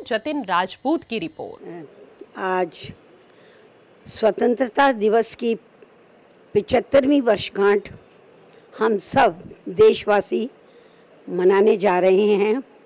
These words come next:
Speaker 2: और हम सबको अपनी हार्दिक शुभकामनाएं भेज रहे हैं।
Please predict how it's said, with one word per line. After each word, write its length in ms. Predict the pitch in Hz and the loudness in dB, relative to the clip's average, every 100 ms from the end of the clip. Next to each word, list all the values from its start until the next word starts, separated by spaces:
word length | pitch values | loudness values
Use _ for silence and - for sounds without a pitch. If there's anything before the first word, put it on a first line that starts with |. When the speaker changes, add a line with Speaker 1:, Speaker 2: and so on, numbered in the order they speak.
| _ _ _ - _ - - - | _ _ _ -20 _ -20 -20 -4
Speaker 2:
और 300 | 214 226 190 160 - - - - - - - - - - | 2 4 2 -2 -14 -20 -20 -20 -20 -20 -20 -20 -20 -4
हम 220 | 247 302 | 2 4
सबको 800 | 302 - 247 - 208 220 196 220 - _ _ - _ _ - | 4 2 0 0 2 4 4 2 -4 _ _ -20 _ _ -4
अपनी 640 | - - 262 247 233 240 - - - _ _ - - - | -4 0 2 4 2 0 -8 -20 -20 _ _ -20 -20 -18
हार्दिक 460 | - 214 220 240 - | -2 0 2 0 -2
शुभकामनाएं 800 | - 226 - 190 196 190 190 185 - - 208 | 0 -2 0 0 4 6 6 4 2 -20 -10
भेज 320 | 180 190 170 | 0 2 2
रहे 240 | 185 170 180 | 0 -2 -8
हैं। 220 | 170 | -12